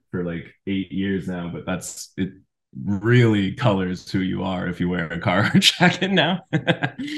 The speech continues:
So I've been like, "Ah, fuck, what do I do?" So I have, like, this old Parisian kind of, uh, shearling coat that I have now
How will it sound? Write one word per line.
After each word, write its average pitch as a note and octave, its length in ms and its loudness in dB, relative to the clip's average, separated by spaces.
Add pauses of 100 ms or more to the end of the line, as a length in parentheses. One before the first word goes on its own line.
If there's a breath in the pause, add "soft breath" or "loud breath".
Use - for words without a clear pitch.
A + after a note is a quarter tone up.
(160)
So A2 380 4
I've G2 220 2
been A2 160 2
like, G#2+ 300 -2
"Ah, A#2 260 -8
fuck, G2+ 200 -2
what G2 80 0
do F#2+ 100 4
I F#2+ 60 4
do?" G2 160 4
So A2 220 2
I A2 80 4
have, B2 300 2
like, D3+ 220 -2
this C3+ 300 -6
old G2 520 -2 (460)
Parisian F2 840 -2
kind F2+ 280 -4
of, E2+ 280 -4
uh, - 300 -6
shearling F2+ 540 -2
coat E2 400 -4
that E2 100 -4
I E2 80 -2
have E2 240 -2
now B1+ 280 -6